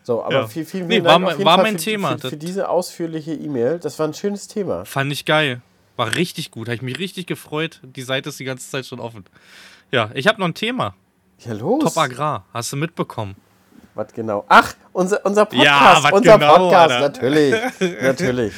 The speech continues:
Speaker 2: Unser Podcast. Erstmal vielen, vielen lieben Dank an unsere penetranten Zuhörer, die erstmal gesagt haben, wo sind wir im Ranking? Es gab irgendwie bei Top Agrar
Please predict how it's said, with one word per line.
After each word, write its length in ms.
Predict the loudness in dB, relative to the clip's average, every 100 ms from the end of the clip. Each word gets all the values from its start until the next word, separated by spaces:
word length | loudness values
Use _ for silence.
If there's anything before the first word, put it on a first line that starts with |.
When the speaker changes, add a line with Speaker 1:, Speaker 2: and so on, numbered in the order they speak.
| -14 -10
Speaker 2:
Unser 260 | -4 -2 -2
Podcast. 460 | -4 -4 -2 0
Erstmal 320 | 0 2 0
vielen, 340 | 0 -2 -2 -2
vielen 300 | -2 -4 -2
lieben 140 | -4
Dank 220 | 0 0 -2
an 200 | -6 -6
unsere 260 | -10 -12
penetranten 680 | -8 -6 -4 -6 -6 -6 -6
Zuhörer, 540 | -12 -10 -8 -6 -4 -6
die 100 | -8
erstmal 440 | -10 -10 -10 -10 -12 -20 -16 -6
gesagt 380 | 0 0 0
haben, 260 | -2 -2 -2
wo 180 | -6 -6
sind 260 | -4 -8 -4
wir 100 | -4
im 140 | -2
Ranking? 380 | -4 -4 -6 -8
Es 100 | -6
gab 240 | -4 -4
irgendwie 240 | -6 -10 -8
bei 120 | -8
Top 220 | -8 -8
Agrar 360 | -6 -6 -8